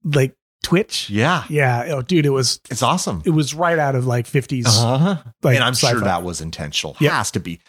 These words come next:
Speaker 2: especially with these minds, you know, the Romero and Stephen
Speaker 1: Yep.
Speaker 2: King and all these, you know.
Speaker 1: To-, totally.
Speaker 2: And not to mention, you know, Tom Savini worked on this. So you got, you know,
Speaker 1: Mm-hmm.
Speaker 2: um, I don't know. I know he did, he did, uh, we'll talk about that in the crate, but I know he did the design work for Fluffy.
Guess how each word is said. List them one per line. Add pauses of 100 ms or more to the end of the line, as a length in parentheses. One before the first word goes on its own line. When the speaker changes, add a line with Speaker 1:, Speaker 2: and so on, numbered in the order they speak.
Speaker 2:
especially
with
these
minds,
you
know,
the
Romero
and
Stephen
Speaker 1:
Yep.
Speaker 2:
King
and
all
these,
you
know.
Speaker 1:
To-,
totally.
Speaker 2:
And
not
to
mention,
you
know,
Tom
Savini
worked
on
this.
So
you
got,
you
know, (380)
Speaker 1:
Mm-hmm.
Speaker 2:
um,
I
don't
know.
I
know
he
did, (120)
he
did,
uh,
we'll
talk
about
that
in
the
crate,
but
I
know
he
did
the
design
work
for
Fluffy.